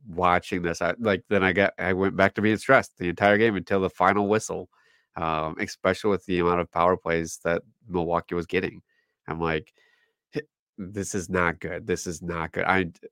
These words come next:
I don't know. I, I had a feeling at the beginning of the week that we were gonna be able to be the ones to,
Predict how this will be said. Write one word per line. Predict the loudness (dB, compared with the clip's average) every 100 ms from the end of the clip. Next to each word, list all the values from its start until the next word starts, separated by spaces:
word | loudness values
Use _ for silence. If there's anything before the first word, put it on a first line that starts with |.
| _ -4
I | -4
don't | -2
know. | 0
I, | 6 8 8 4
I | 2
had | 4
a | 4
feeling | 4 4 4
at | 2
the | 0
beginning | 0 2
of | 2
the | 2
week | 0 -2
that | -2 0
we | 2
were | 0
gonna | -2
be | -2 -2
able | -2
to |
be | -2 -2
the | -2
ones | -2 -2 -4
to, | -2 0 0